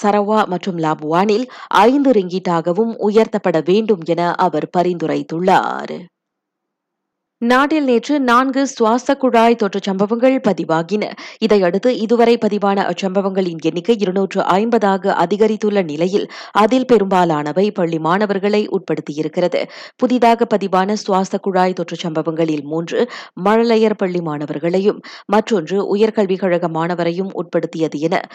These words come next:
சுகாதார அமைச்சு தெரிவித்தது. ஆக அதிகமான சம்பவங்கள் பேராக்கில் பதிவாகியிருக்கின்றன. அதற்கடுத்த நிலையில் ஸ்லாங்கூரும் கே எல்லும் இருக்கின்றன.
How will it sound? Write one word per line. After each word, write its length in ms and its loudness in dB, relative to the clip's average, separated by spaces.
சுகாதார 680 0
அமைச்சு 440 -2
தெரிவித்தது. 520 -4
ஆக 340 2
அதிகமான 540 -2
சம்பவங்கள் 640 -2
பேராக்கில் 560 4
பதிவாகியிருக்கின்றன. 1120 -4
அதற்கடுத்த 640 0
நிலையில் 420 -2
ஸ்லாங்கூரும் 540 -2
கே 140 -2
எல்லும் 360 -2
இருக்கின்றன. 760 -8